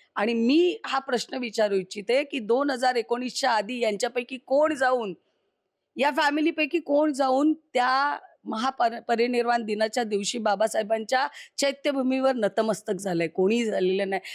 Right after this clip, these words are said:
आज तुम्ही भाषणामध्ये डॉक्टर बाबासाहेब आंबेडकरांचे दाखले देता, याच्या आधी कधी देताना दिसलात नाही. म्हणजे हे काय झालं? ह्याला म्हणतात निवडणूक बघून ते, अ, जुमला निवडणुकीचा की कसा दलित समाज आमच्याकडे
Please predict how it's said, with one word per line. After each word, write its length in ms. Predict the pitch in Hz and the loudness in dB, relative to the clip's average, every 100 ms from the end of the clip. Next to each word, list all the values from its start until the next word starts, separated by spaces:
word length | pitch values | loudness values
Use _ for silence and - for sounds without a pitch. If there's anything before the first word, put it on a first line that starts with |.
| - | -8
आज 160 | - 294 - | -4 -4 0
तुम्ही 160 | 302 | 0
भाषणामध्ये 560 | 294 247 - 277 277 262 | 2 0 -4 -4 -2 -2
डॉक्टर 260 | 247 - 254 | -2 -4 -2
बाबासाहेब 460 | 233 240 240 247 | 0 0 -2 -2
आंबेडकरांचे 600 | 233 233 233 226 226 233 | 0 -2 0 0 0 0
दाखले 340 | 214 202 214 226 | 0 0 0 2
देता, 240 | 226 220 | 2 2
याच्या 260 | 208 190 226 | 0 0 -2
आधी 140 | 226 | -2
कधी 180 | 220 196 | -6 -6
देताना 400 | 208 196 208 214 | -6 -2 -2 -2
दिसलात 400 | 190 185 - 226 - | -2 -4 -2 -2 0
नाही. 140 | 226 196 - - - - | -2 -4 -10 -20 -12 -2
म्हणजे 220 | 277 320 | 2 4
हे 200 | 285 349 | 4 2
काय 260 | 359 349 330 | 0 -2 2
झालं? 340 | 311 226 185 - _ _ - | 2 0 -2 -6 _ _ -4
ह्याला 280 | 214 240 294 | 0 2 0
म्हणतात 440 | 277 226 - 294 - | -2 -4 -2 -2 -2
निवडणूक 520 | 233 214 233 233 277 | -4 0 0 2 -2
बघून 420 | 220 208 202 277 320 | 0 0 2 2 2
ते, 460 | 247 240 240 226 - - _ | 2 4 2 0 -8 -20 _
अ, 60 | 214 208 196 202 175 | 2 2 2 -2 0
जुमला 400 | 262 269 294 196 175 _ - | 4 4 2 -2 -8 _ -4
निवडणुकीचा 640 | 208 233 233 220 202 190 165 - - | 0 0 0 -2 -2 -2 -4 -8 -14
की 100 | - | -10
कसा 320 | 208 247 302 294 | -2 -2 0 0
दलित 280 | 254 269 | 0 0
समाज 400 | - 262 247 233 | 0 -2 0 0
आमच्याकडे 680 | 233 208 226 226 220 214 214 | 0 0 -2 0 2 2 2